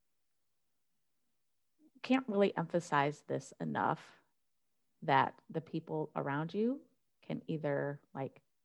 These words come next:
support you or, like, keep you where you're at or possibly even bring you down. So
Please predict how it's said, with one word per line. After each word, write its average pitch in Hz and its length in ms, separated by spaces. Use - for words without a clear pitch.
support 185 400
you 311 220
or, 151 180
like, 131 320
keep 175 320
you 196 420
where 165 100
you're 147 320
at 208 320
or 196 440
possibly 247 460
even 175 400
bring 143 180
you - 140
down. - 400
So - 480